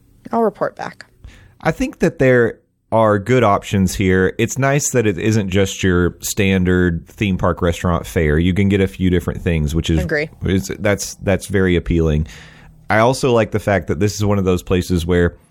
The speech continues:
Speaker 2: when I ate there, we sat outside. It was, like, covered seating, but you could scan, you know, the barcode on the table and then do the mobile order, and they bring it out to you. So that was nice. If you haven't done that at Universal, that's, that's always a nice,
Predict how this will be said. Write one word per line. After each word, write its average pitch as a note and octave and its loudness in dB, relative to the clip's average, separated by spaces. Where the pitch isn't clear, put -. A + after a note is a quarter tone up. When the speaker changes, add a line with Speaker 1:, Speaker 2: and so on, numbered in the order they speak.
Speaker 2:
when G2 0
I G2+ 2
ate G#2 2
there, F#2+ 2
we F2+ 2
sat F2+ 2
outside. E2+ 0
It G#2 0
was, G2 0
like, F#2 -2
covered F#2+ 0
seating, F2+ 0
but G2 0
you G#2+ 2
could G2 -2
scan, F#2 0
you G2+ -2
know, F2+ 2
the F2 0
barcode F2 0
on E2+ 0
the E2+ 0
table E2+ 2
and E2 2
then E2 0
do E2+ 2
the D#2+ 0
mobile D#2 0
order, D#2 0
and D#2 2
they D#2 0
bring D#2 0
it D2+ -2
out D2+ 0
to - -4
you. D2 2
So F#2 0
that F#2 0
was G2 -2
nice. E2 0
If F2+ 0
you G2+ 4
haven't G2+ 0
done F#2+ 2
that F2 2
at - -2
Universal, E2+ 0
that's, - -4
that's - -2
always F2 2
a E2+ -2
nice, D#2+ -2